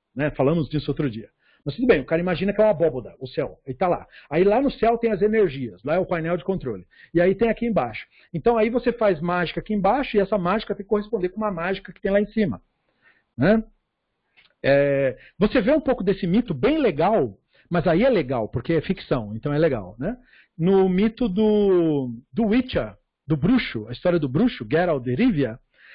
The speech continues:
é, como é que a magia veio pro mundo na história do Ge-, do Geralt de Rivia? Foi o evento da conjunção das esferas.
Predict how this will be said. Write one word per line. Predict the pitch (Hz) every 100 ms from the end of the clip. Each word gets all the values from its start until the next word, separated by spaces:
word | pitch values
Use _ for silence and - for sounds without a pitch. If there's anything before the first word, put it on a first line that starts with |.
| - _
é, | 165 165
como | 160 233
é | 254
que |
a | 254
magia | 233 160 120 214 220
veio | 147 196
pro | 196 202
mundo | 190 214 143 127
na | 143
história | 139 160 160
do | 143
Ge-, | 135 -
do | 139
Geralt | 139 156 147
de | 147
Rivia? | 123 92 92 - - _ -
Foi | 175 175 -
o | 170
evento | 156 - 202 285 262
da | 175 151
conjunção | - 262 320 262 202 226 190 - - 254 285
das | 240 196
esferas. | 165 - - 123 107